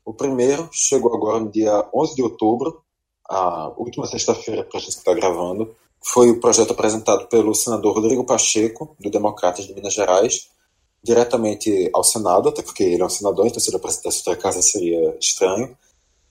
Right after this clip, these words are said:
mas é um projeto que coloca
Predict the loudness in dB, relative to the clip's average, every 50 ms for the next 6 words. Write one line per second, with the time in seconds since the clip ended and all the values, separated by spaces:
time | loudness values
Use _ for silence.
0 | _ _ 0 2 4 6 4 4 4 4 4 4 6 8 8 6 6 4 -2 -8
1 | -4 -2 0 2 4 4 4 4 4 2 0 0 -2 -4 -6 -10 -12 _ _ _
2 | _ _ _ _ _ _ _ _ _ _ _ _ _ _ _ -20 -20 -16 _ 2
3 | 4 6 8 8 8 8 6 4 2 -2 -2 -2 -4